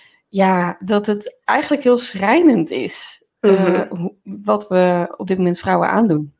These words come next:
Speaker 1: Ja.
Speaker 2: Ja, dat we, terwijl we in een voortvarend land leven, toch?
Speaker 1: Je zou toch denken dat het anno tweeduizend twintig en ook toen, toen Floor de, de, de foto's maakte, twee, drie jaar geleden, dat het, ja, weet je, het hoeft niet.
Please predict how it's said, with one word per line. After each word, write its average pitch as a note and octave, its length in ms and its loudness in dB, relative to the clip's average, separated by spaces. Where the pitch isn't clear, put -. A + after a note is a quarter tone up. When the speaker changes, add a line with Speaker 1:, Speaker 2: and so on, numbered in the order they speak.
Speaker 1:
Ja. G3 280 0
Speaker 2:
Ja, G3+ 340 0
dat G3+ 340 0
we, G3 160 2
terwijl F#3+ 320 2
we F#3 240 4
in F#3+ 120 0
een F#3 380 0
voortvarend F#3+ 720 -4
land G#3+ 380 -6
leven, D#3 640 -6
toch? - 320 -10
Speaker 1:
Je A3 160 0
zou B3 260 4
toch C4 140 0
denken C#4 380 2
dat B3+ 180 4
het B3+ 200 -4
anno A3+ 480 -4
tweeduizend A3+ 500 -6
twintig A#3 340 -4
en G#3 160 -8
ook G#3+ 200 -4
toen, G#3+ 300 -8
toen G#3 180 -10
Floor G#3 220 0
de, G3+ 320 2
de, G3 300 -2
de G3+ 80 -4
foto's G#3+ 300 -2
maakte, G#3 640 -2
twee, G#3 220 -4
drie G#3 140 -6
jaar G#3 180 0
geleden, G3+ 260 -2
dat G#3 160 -4
het, G#3 340 -10
ja, F#3 340 0
weet F#3 140 -8
je, A3 100 0
het G#3 200 -2
hoeft G#3 420 2
niet. - 460 -4